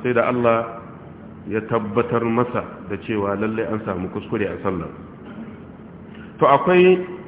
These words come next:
riwayar da Ibn Hajar bai kawo ba ta sujudu sahwi, ita ce hadisin Imran bin Hussein fi nafsil khabar, wanda ya shafi wannan labarin, ya shafi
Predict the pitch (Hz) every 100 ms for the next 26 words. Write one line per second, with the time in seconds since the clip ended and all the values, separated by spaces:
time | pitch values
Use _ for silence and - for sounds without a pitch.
0 | - - - - 123 123 147 170 160 123
1 | 117 113 113 147 151 131 143 135 104 98
2 | 113 110 107 107 104 - - - - -
3 | 127 127 127 107 120 104 95 110 120 117
4 | 117 110 - - - - - - - -
5 | 98 117 - 107 95 107 107 107 104 104
6 | 107 - - - - - 110 98 101 113
7 | 98 101 92 85 110 110 110 107 92 113
8 | 98 85 117 117 123 - - - - -
9 | - 107 101 101 104 101 85 107 107 104
10 | 90 85 95 92 82 - - - - -
11 | 95 107 107 98 - 98